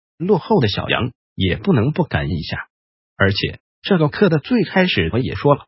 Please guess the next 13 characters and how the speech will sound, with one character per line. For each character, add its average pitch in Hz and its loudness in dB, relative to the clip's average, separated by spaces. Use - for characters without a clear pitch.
往 190 4
往 110 4
我 82 0
们 90 2
人 95 0
生 196 4
的 160 2
最 170 2
低 160 -2
点， 69 -4
比 95 -2
如 101 -2
说 123 2